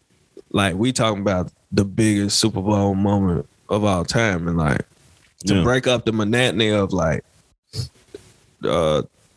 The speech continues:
Speaker 1: two rappers, two more rappers, you put Mary J in the fold.
Speaker 2: Yeah.
Speaker 1: It's perfect. So, and actually three more rappers 'cause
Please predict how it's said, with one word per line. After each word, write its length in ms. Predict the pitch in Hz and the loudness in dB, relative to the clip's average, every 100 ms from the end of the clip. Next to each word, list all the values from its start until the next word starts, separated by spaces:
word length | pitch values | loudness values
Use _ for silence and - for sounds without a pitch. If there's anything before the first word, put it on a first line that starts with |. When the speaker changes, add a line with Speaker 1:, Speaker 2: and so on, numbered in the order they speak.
| _ _ - | _ _ -6
Speaker 1:
two 300 | - 147 131 | -2 0 2
rappers, 720 | 135 131 - 95 90 - - - _ _ _ _ | 2 2 0 -2 0 -2 -8 -18 _ _ _ _
two 180 | - 143 | -4 -2
more 260 | 117 147 131 | 0 2 2
rappers, 640 | 117 101 - 71 69 - - _ _ _ _ _ _ _ | 0 -2 -2 -2 0 -2 -8 _ _ _ _ _ _ _
you 120 | 110 | -6
put 200 | - 113 | 0 2
Mary 260 | 107 110 98 | 2 2 0
J 240 | 117 123 | 2 2
in 60 | 110 | 0
the 60 | 101 | -2
fold. 520 | 104 85 78 67 - _ | 0 2 2 0 -4 _
Speaker 2:
Yeah. 340 | 95 101 90 82 | 0 2 4 2
Speaker 1:
It's 100 | 92 | -2
perfect. 460 | - 113 107 - - _ - - - - - - - | 0 0 0 -6 -14 _ -20 -20 -20 -20 -20 -20 -4
So, 500 | - 110 98 87 - - - _ _ _ - | 2 2 2 -2 -8 -18 -20 _ _ _ -2
and 100 | 107 | 2
actually 360 | 120 110 104 98 | 2 0 -4 -2
three 220 | 139 151 | 2 2
more 220 | 123 101 | 2 -2
rappers 360 | 98 104 101 - | -2 -2 -2 0
'cause 400 | 104 101 92 | 2 2 0